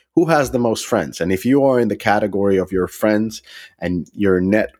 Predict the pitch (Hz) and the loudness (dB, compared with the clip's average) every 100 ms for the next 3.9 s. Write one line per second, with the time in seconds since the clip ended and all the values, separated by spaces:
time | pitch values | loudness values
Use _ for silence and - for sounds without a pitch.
0 | - 98 101 104 - 90 95 87 95 87 | -6 0 2 2 0 -2 -2 0 0 0
1 | 65 101 104 98 - - _ _ _ 110 | -4 0 2 2 -2 -14 _ _ _ 0
2 | 120 123 101 - _ 123 131 117 101 104 | 2 2 0 -8 _ 0 2 2 2 0
3 | 92 92 87 76 - - 87 82 | 0 0 -2 -6 -10 -4 -4 -4